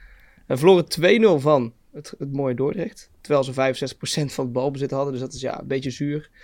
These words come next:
Ik denk dat die dramareeks voort blijft, eh, borduren. Ook tegen de mannen van Venlo. En de kwartering vind ik, ja, boven de drie vind ik wel lekker. Dus ik vind het ook wel een gokje waard. En ik zal, eh, de, ik zal, zet hem maar op V V V.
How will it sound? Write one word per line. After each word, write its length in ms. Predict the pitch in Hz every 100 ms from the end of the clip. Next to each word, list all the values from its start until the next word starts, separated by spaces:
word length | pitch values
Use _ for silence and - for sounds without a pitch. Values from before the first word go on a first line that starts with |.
| - - _ - -
Ik 40 | -
denk 160 | 135
dat 100 | 127
die 80 | 147
dramareeks 720 | 147 151 156 143 147 - - -
voort 340 | - 156 160
blijft, 420 | 156 143 143 - _ _ - -
eh, 240 | 143 135
borduren. 640 | 131 147 135 156 147 135 - _
Ook 320 | - 147 147 _
tegen 500 | 147 135 127 120 120 _ _
de 100 | -
mannen 260 | 123 123 120
van 160 | 123 117
Venlo. 460 | 123 117 117 135 _ _ _ _ _
En 160 | 123 120
de 60 | 123
kwartering 440 | 170 220 214 196
vind 140 | 214 190
ik, 80 | -
ja, 180 | 202 151
boven 220 | 190 196
de 60 | 151
drie 180 | - 165
vind 120 | 147
ik 60 |
wel 80 | 139
lekker. 320 | 147 - 220
Dus 180 | 196 190
ik 140 | 185 -
vind 140 | 190
het 100 | 180
ook 60 | 175
wel 120 | 175
een 60 |
gokje 300 | 160 175 -
waard. 340 | 139 156 180 - _ -
En 140 | 156
ik 140 | 151
zal, 360 | - 147 131 131
eh, 80 | 131
de, 520 | 131 135 - 151 -
ik 100 | -
zal, 200 | - -
zet 120 | - 180
hem 60 |
maar 100 | 160
op 60 | 135
V 180 | - 143
V 60 | 127
V. 240 | 143 185